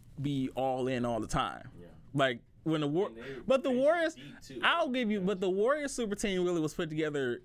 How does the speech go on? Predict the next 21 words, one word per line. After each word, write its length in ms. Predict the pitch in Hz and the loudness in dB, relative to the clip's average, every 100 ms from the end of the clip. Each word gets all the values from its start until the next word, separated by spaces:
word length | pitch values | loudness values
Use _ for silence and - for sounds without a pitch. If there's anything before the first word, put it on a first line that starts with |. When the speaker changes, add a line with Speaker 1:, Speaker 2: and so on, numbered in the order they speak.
| - | 0
Speaker 1:
It 120 | 185 | 2
really 200 | 202 170 | 2 2
didn't 160 | 165 - | 0 0
have 220 | 185 135 | 0 0
to 60 | 131 | -2
get 100 | 127 | -2
put, 140 | 131 | 0
like, 180 | 127 123 | 2 0
Kevin 280 | - 180 151 | 2 0 2
Durant 320 | 123 147 135 | 0 0 0
just 160 | 143 117 | -2 -4
wanted 320 | 107 139 147 127 | 0 0 0 -2
to 40 | |
go 120 | 120 | -2
to 100 | 117 120 | -2 -2
the 80 | |
Warriors, 540 | 113 117 98 85 87 104 | 0 0 -2 -2 -4 -2
right? 200 | 131 127 | 0 0
Like, 160 | 123 | 0
they 160 | 135 160 | 2 2
were, 260 | 147 143 | 2 0